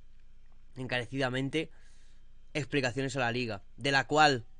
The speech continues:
Miguel Ángel Gil Marín es vicepresidente. Vicepresidente. Miguel Ángel Gil Marín de la Liga, ¿vale? Yo desde aquí insto a todo el mundo,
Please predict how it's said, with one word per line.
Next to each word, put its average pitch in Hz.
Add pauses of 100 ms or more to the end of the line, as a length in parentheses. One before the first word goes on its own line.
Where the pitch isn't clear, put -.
Miguel 123
Ángel 131
Gil 143
Marín 131
es 117
vicepresidente. 120 (1500)
Vicepresidente. 120 (960)
Miguel 123
Ángel 123
Gil 127
Marín 110 (140)
de 110
la 104
Liga, 98 (180)
¿vale? 113 (1500)
Yo 151 (100)
desde 117
aquí 131
insto 139
a 127
todo 123
el 117
mundo, 151